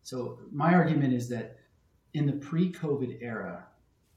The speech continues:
the way in which the B L S was calculating, uh, C P I was dramatically understating inflation in the real estate market,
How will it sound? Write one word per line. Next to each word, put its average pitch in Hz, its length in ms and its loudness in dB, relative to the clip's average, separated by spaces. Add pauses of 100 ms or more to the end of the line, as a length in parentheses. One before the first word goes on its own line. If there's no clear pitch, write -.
(160)
the 127 160 -6
way 135 240 0
in 143 120 2
which - 220 -2
the 120 100 -6
B 120 160 0
L 113 140 -4
S 107 200 -8
was 107 100 -16
calculating, 101 760 -10 (520)
uh, - 140 -12
C 123 260 -8
P 110 200 -10
I - 300 -10 (680)
was 127 380 -6 (260)
dramatically 123 600 0
understating 104 680 -10
inflation 92 640 -12
in 110 120 -10
the 107 60 -10
real 98 180 -12
estate - 240 -16
market, - 340 -16